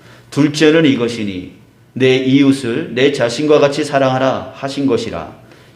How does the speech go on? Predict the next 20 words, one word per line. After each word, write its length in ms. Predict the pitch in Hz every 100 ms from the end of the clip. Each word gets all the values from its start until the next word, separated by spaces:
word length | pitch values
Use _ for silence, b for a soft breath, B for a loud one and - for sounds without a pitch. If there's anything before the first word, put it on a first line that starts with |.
| -
이보다 320 | 151 160 160
더 180 | 131 135
큰 220 | 175 170
계명이 420 | 131 120 120 143
없느니라." 640 | 110 120 135 117 92 82 - - _ _ b b b b b b 120
예수님이 400 | 127 160 156 156
하신 280 | 147 156
말씀인데요. 1120 | 135 117 120 - 131 117 131 123 107 147 143 107
이 100 | 185
말씀 460 | 160 113 131 160 147
보면은 540 | 117 110 156 139 - B B B B -
그 180 | 175 175
비티에스의 960 | 147 - 180 180 175 143 147 131 -
알엠의 500 | - 120 139 131 131
말이 500 | 113 101 104 110 165 - _
맞았다라고 760 | 107 101 113 117 135 131 113 117
하는 180 | 123 120
생각을 520 | 131 113 104 113 139
들게 240 | 127 127
만듭니다. 640 | 120 101 95 90 90 85 -